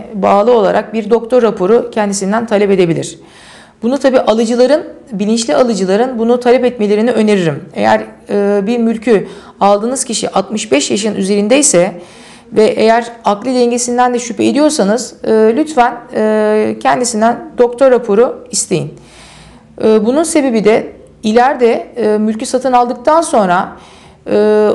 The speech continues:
o satan kişinin çocukları veya yakınları ya da mirasçıları size satış iptal davası açabilir. Bunu engellemek için dosyada o kişinin, e, doktor raporunun bulunması önemlidir. Aile konut yasası,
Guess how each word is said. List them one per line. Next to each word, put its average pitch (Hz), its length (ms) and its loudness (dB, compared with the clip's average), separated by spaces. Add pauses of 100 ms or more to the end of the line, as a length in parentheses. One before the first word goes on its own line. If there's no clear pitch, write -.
(120)
o 233 160 2
satan 302 440 0
kişinin 233 440 0
çocukları 233 720 2 (120)
veya 208 180 4
yakınları 214 500 2
ya 190 120 2
da 196 60 2
mirasçıları 220 680 0
size 220 240 0
satış 254 360 -4
iptal 233 340 0
davası 214 340 2
açabilir. 180 500 -2 (380)
Bunu 277 160 -2
engellemek 285 500 2
için 262 220 -4 (200)
dosyada 294 600 2 (100)
o 320 100 -2
kişinin, 247 420 -2 (560)
e, - 20 4 (960)
doktor 277 300 2
raporunun 233 440 0
bulunması 269 640 2 (300)
önemlidir. 208 580 -2 (480)
Aile 233 260 2
konut 320 320 0
yasası, 254 600 2